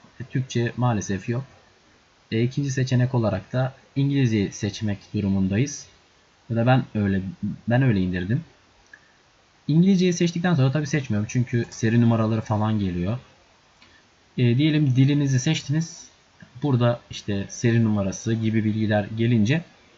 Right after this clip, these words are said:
muhtemelen program on ila on bir gigabayt program, gigabayt arasında, e, boyutlara sahip.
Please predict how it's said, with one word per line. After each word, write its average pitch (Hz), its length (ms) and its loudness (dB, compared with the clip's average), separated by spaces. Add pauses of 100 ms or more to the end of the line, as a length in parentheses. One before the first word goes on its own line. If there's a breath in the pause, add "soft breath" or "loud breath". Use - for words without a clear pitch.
(180)
muhtemelen 151 520 2
program 147 420 2 (120)
on 165 240 4 (260)
ila 143 320 2 (120)
on 151 240 2
bir 95 180 0 (100)
gigabayt 120 460 2
program, 123 380 2 (460)
gigabayt 117 480 2
arasında, 110 500 -2 (680)
e, 104 240 2
boyutlara 113 360 0
sahip. 113 300 -2